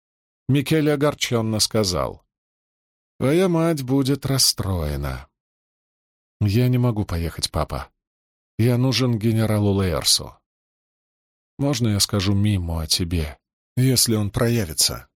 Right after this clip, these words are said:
«Нет», «Но он думает, я знаю, что он думает. Но мне придется жить с этим до конца войны», — сказал Пино.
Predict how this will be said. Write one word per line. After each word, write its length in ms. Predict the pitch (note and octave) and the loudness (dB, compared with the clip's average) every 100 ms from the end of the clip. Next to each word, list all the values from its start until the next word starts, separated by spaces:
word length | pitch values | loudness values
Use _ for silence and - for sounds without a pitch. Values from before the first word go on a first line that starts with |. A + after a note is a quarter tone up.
| _ | _
«Нет», 400 | - G2 D#2 - _ _ _ _ _ - | -2 0 -2 -8 _ _ _ _ _ -6
«Но 340 | G2+ A2 A2 A2+ | 0 2 2 2
он 200 | A2+ G#2 | 2 2
думает, 640 | A#2+ B2 A#2 G#2+ G2 - _ _ _ - | 0 2 0 -2 -4 -8 _ _ _ 0
я 160 | C#3 | 2
знаю, 340 | C3 C3+ C3 B2 | 2 2 0 0
что 200 | - A#2 | 0 0
он 140 | A#2 | 0
думает. 580 | G#2+ F2+ D#2+ C#2 - _ _ _ _ _ _ _ _ - | -2 -2 -4 -6 -12 _ _ _ _ _ _ _ _ 0
Но 160 | C3 | 2
мне 240 | C3 C#3 C3 | 2 2 0
придется 560 | C#3 B2+ B2+ B2 - | 0 2 0 0 0
жить 260 | A2 B2 A#2 | 2 0 0
с 80 | - | 0
этим 320 | A#2+ - A2+ | 0 0 -2
до 100 | G#2+ | -2
конца 400 | A2+ G#2 - G2+ | -2 0 0 0
войны», — 500 | F#2+ F#2 E2+ C2+ - _ _ _ | 0 -2 -2 -6 -10 _ _ _
сказал 480 | - - A2+ A2+ G2 | -2 0 0 0 -2
Пино. 480 | - G2 D#2 C2 | -2 -2 -2 -6